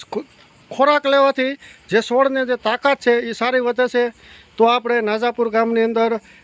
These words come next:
આપણે આ જે દેવાનું છે વિનુભાઈ પટોડિયાને,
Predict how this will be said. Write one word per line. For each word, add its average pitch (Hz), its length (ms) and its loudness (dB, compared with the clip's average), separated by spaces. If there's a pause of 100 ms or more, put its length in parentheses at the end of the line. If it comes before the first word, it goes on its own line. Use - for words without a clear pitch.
(120)
આપણે 214 260 2
આ 226 120 0
જે 220 180 -4
દેવાનું 220 380 -2
છે 214 160 -2 (460)
વિનુભાઈ 220 640 2 (500)
પટોડિયાને, 220 540 2